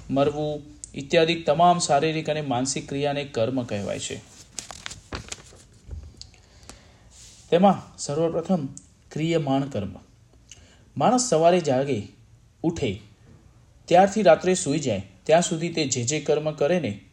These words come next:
તેને ક્રિયમાણ કર્મ કહેવાય. સવારથી સાંજ સુધી, સોમવારથી રવિવાર સુધી, પહેલી તારીખથી છેલ્લી તારીખ સુધી,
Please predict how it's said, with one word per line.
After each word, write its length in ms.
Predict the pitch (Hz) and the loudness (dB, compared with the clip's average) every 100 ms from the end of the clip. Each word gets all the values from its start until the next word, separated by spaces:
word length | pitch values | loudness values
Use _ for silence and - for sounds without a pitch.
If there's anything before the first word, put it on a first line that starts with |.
| - | -10
તેને 160 | 131 156 | -6 -6
ક્રિયમાણ 520 | - 123 131 139 139 | -6 -6 -2 -2 -4
કર્મ 380 | - 117 107 104 | -6 -6 -4 -6
કહેવાય. 360 | 95 92 - - - - - - - - - | -8 -10 -10 -14 -20 -20 -20 -20 -20 -20 -16
સવારથી 480 | - 160 170 196 202 | -2 4 6 6 4
સાંજ 320 | 185 160 156 160 | 0 0 -2 -4
સુધી, 360 | - 156 160 | -8 -6 -8
સોમવારથી 760 | 151 - 156 170 160 160 160 147 | -8 0 2 4 6 6 6 -2
રવિવાર 380 | 123 127 143 139 | 0 4 6 6
સુધી, 340 | 139 135 135 - - _ | 2 -2 -4 -4 -20 _
પહેલી 260 | - 170 180 | 4 6 6
તારીખથી 520 | 180 151 156 - 143 | 8 6 6 -2 -4
છેલ્લી 300 | 135 110 139 | -2 -2 -2
તારીખ 300 | 139 135 139 | 2 2 2
સુધી, 440 | 139 131 135 131 | -2 -4 -2 -4